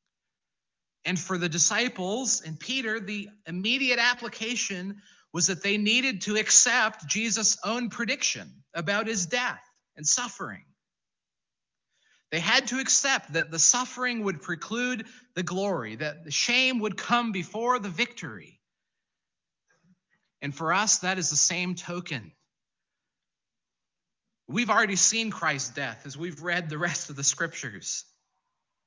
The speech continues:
And because of that, we must admit that for us too,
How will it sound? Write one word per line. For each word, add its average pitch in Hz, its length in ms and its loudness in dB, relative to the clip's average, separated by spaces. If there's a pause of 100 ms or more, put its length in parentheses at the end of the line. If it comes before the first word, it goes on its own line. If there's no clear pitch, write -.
(1040)
And 160 100 -2
because 214 520 0
of 185 120 -4
that, 160 480 -6 (1700)
we 143 120 -4
must 196 260 -4
admit 196 320 -2
that 180 140 -8
for 175 180 -6
us 196 240 2
too, 208 460 -8